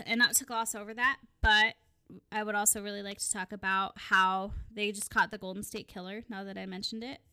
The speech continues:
That we, they've caught him for over a year. He was arrested in twenty eighteen. But he pled guilty to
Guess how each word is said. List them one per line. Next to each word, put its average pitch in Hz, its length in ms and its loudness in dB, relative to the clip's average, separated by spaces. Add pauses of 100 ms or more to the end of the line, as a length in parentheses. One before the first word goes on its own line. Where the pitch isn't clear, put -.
(140)
That 208 260 -8 (200)
we, 269 100 -2
they've 262 200 8
caught 262 180 8
him 254 120 4
for 254 100 6
over 208 200 8
a 196 60 2
year. 196 160 -2
He 190 80 -4
was 196 140 -6
arrested 202 260 -4
in 196 60 -10
twenty 190 220 -12
eighteen. 214 320 -10 (640)
But - 100 2
he 240 600 6
pled 247 300 4
guilty 294 500 0 (460)
to 240 300 -2